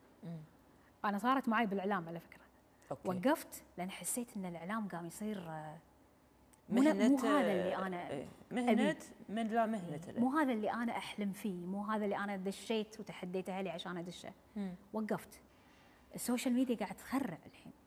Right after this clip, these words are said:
Speaker 1: مم.
Speaker 2: ما أبي أصير سلبية، أنا دايمًا إيجابية على snap
Speaker 1: أوكي.
Speaker 2: وكذي. بس لما أشوف اللي قاعد يصير وأشوف الناس تتابع هالأشياء بشغ-، بشغف
Speaker 1: مم.
Speaker 2: والفيوز تزيد، أنا ما أقدر بعد،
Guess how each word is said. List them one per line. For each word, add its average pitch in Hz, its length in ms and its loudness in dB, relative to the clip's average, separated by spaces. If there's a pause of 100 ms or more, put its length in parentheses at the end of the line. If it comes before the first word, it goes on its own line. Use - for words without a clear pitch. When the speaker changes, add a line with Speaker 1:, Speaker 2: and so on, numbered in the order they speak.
(180)
Speaker 1:
مم. 202 180 0
Speaker 2:
ما 220 140 4
أبي 254 140 6
أصير 269 200 4
سلبية، 185 500 0
أنا 180 120 -2
دايمًا 196 540 -2
إيجابية 196 420 0
على 175 140 -4
snap 180 260 -4
Speaker 1:
أوكي. 175 140 -8
Speaker 2:
وكذي. 147 180 -8 (640)
بس 208 220 -2
لما 202 520 0 (380)
أشوف 247 340 2
اللي 226 120 6
قاعد 190 260 0
يصير 196 260 -2
وأشوف 180 260 -4
الناس 196 240 -4
تتابع 202 480 -2 (520)
هالأشياء 220 440 0
بشغ-، 247 280 0 (100)
بشغف - 580 2
Speaker 1:
مم. 190 180 -2 (420)
Speaker 2:
والفيوز 220 520 8
تزيد، 226 460 6 (120)
أنا 202 160 0
ما 226 120 0
أقدر 240 340 2
بعد، 190 260 0